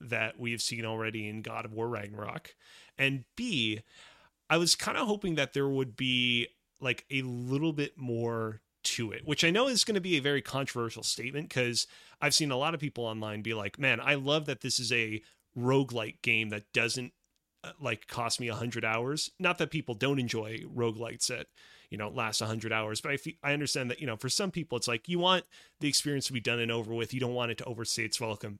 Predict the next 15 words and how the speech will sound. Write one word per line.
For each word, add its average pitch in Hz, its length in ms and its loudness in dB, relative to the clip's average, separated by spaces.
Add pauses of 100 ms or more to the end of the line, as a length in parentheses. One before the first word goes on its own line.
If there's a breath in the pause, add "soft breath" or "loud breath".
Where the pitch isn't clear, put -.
This 180 160 4
game 233 220 0
doesn't 180 220 0
overstay 160 400 0
its - 140 -2
welcome. 117 520 -2 (480 loud breath)
But 151 100 0
when 156 120 4
the 147 60 2
credits 220 340 0
hit, 175 100 0
I - 80 -4
was 135 160 0
like, 120 120 -4
"Man, 135 360 2